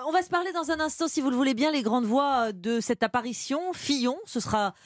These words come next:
euh, demain soir. Euh, François Fillon, son retour médiatique, une interview télévisée en forme de grand oral. Euh, quelques semaines de son procès qui risque de raviver de mauvais souvenirs, euh,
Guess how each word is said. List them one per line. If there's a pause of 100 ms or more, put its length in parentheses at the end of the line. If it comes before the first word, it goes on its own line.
(140)
euh,
demain
soir.
Euh,
François
Fillon,
son
retour
médiatique,
une
interview
télévisée (320)
en
forme
de
grand
oral. (380)
Euh,
quelques
semaines
de
son
procès
qui
risque
de
raviver (260)
de
mauvais
souvenirs,
euh,